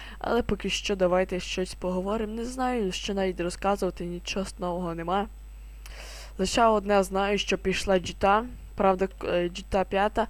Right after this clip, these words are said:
Буду, я не буду летсплей по ній знімати. Я буду лише робити нарізки, тому що коли я знімаю довгий летсплей, дуже лагає джита. А коли такий, во, знаєте, е, маленький, то нормально.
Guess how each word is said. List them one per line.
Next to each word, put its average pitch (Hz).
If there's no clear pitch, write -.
Буду, 202
я 214
не 214
буду 202
летсплей 190
по 190
ній 180
знімати. 180
Я 202
буду 196
лише 190
робити 190
нарізки, 185
тому 196
що -
коли 190
я 196
знімаю 185
довгий 185
летсплей, 202
дуже 180
лагає 185
джита. 175
А 214
коли 214
такий, 214
во, 190
знаєте, 208
е, 185
маленький, 208
то 190
нормально. 175